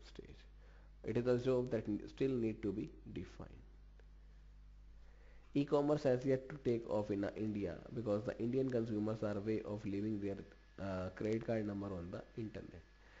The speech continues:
That is, e-commerce is again or yet to be take off in India. Why? Because it is not applicable in India,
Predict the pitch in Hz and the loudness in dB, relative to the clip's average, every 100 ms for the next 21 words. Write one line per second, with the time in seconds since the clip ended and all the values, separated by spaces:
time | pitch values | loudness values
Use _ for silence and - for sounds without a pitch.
0 | - - 110 113 - 139 143 139 139 135 | -20 -4 0 0 2 2 6 6 6 4
1 | 131 - 110 123 120 117 - 101 95 73 | 2 2 0 4 4 2 0 -2 0 0
2 | 95 113 120 - 127 123 117 - 110 117 | 2 2 0 2 4 4 2 2 2 4
3 | 113 110 104 95 95 95 120 135 120 120 | 2 4 2 2 0 2 4 4 4 2
4 | 110 87 104 104 117 117 107 117 113 113 | 2 0 0 2 2 2 0 0 2 4
5 | 113 113 117 113 104 101 | 6 4 4 2 2 0